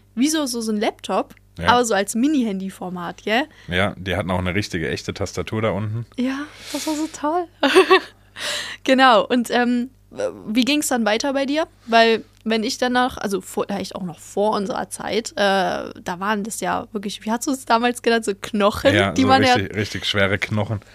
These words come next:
Speaker 1: Hi, mein Smartphone ist ein Meter groß
Speaker 2: Ja.
Speaker 1: und wiegt fünfzig Kilo. <laughs> Das ist zum Glück auch alles abgeschafft worden. Ähm, aber ja, der Weg dahin ist auf jeden Fall toll. Und jetzt sind wir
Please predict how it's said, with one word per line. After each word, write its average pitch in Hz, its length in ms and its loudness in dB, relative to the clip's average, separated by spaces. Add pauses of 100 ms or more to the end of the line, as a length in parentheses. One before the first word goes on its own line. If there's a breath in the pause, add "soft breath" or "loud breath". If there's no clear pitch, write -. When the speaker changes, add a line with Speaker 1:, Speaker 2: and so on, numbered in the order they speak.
Speaker 1:
Hi, 247 140 6
mein 196 240 4
Smartphone 226 800 4
ist - 320 -2 (120)
ein 240 280 2
Meter 247 340 4
groß 214 480 4
Speaker 2:
Ja. - 60 -10
Speaker 1:
und 233 380 2
wiegt 247 280 0
fünfzig 269 720 -2
Kilo. 214 480 4
<laughs> - 920 2
Das 233 160 0
ist 254 200 -4
zum 247 160 -2
Glück 262 280 2
auch 240 200 6
alles 196 300 2
abgeschafft 196 640 -2
worden. 196 480 0 (840 loud breath)
Ähm, 226 520 6 (480)
aber 226 420 6 (140)
ja, 269 260 2
der 208 220 -4
Weg 262 220 -4
dahin 254 380 0
ist - 140 -4
auf - 160 -4
jeden 254 200 -6
Fall 247 200 -4
toll. 214 220 -2
Und 196 160 -4
jetzt 226 240 -2
sind 254 160 -4
wir 262 260 0